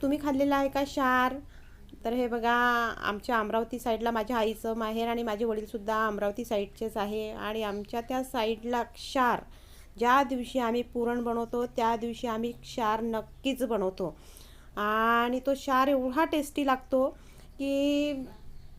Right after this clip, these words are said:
तुम्ही बनवल्यानंतर आणि खाल्ल्यानंतरच तुम्हाला समजेल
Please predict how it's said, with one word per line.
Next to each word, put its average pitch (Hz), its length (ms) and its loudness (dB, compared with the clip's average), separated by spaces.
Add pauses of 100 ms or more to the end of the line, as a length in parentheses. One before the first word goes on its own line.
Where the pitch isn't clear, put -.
(260)
तुम्ही 320 160 4
बनवल्यानंतर 262 760 2
आणि 262 240 0
खाल्ल्यानंतरच 233 680 -2
तुम्हाला 220 300 0
समजेल 220 420 -4